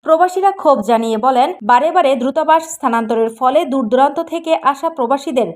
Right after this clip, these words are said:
নানা রকম ভোগান্তিতে পড়তে হয়। নতুন স্থান খুঁজে বের করতে তাদের সময় ও অর্থের অপচয় সহ অনেক সময় বিপদের সম্মুখীন হতে হয়। অনেকেই বলেছেন, সৌদি আরবের পর বিশ্বের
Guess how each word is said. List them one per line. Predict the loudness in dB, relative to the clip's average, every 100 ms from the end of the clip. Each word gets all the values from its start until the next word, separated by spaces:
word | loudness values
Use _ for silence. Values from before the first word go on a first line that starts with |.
| -4
নানা | 2 2 2 0
রকম | 0 0 0
ভোগান্তিতে | 0 0 0 -2 -4 -4
পড়তে | -4 -6 -8
হয়। | -2 -2 -2 -10 _ _
নতুন | 0 2 2 -2
স্থান | -4 0 0 0 -4
খুঁজে | -6 -2 2
বের | 2 0 0
করতে | -2 0 -4
তাদের | 0 2 0 -2
সময় | -4 -2 -2 -2
ও | 2 2 0 -6
অর্থের | -4 -4 -4 -6 0
অপচয় | 0 0 -6 -6 -2
সহ | -2 2 2 0 0
অনেক | 0 0 -4
সময় | -4 -2 0
বিপদের | 0 -2 -2 -2
সম্মুখীন | -4 -4 -6 -8 -4 -2 -2
হতে | -4 -2
হয়। | 2 2 0 -8 _
অনেকেই | -2 0 -2 -2 0
বলেছেন, | 2 2 0 2 0 0 -10 _ -6
সৌদি | -4 0
আরবের | 0 0 -2 -6 -4
পর | -2 -2 -2
বিশ্বের | -4 -4 -6